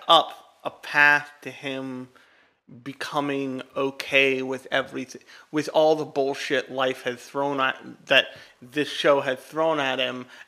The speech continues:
and probably life has thrown at him, because when you see him in the first episode before he gets with the, before he gets,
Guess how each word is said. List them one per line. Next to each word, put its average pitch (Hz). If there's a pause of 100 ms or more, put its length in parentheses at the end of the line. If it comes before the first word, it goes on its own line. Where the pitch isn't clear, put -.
and 208
probably 349
life 214
has 143
thrown 120
at 113
him, 110
because 156
when 165 (580)
you 175
see 240
him 208
in 170
the 156
first 160
episode 143
before 135
he 135
gets - (180)
with 139
the, 143
before 135
he 139
gets, 131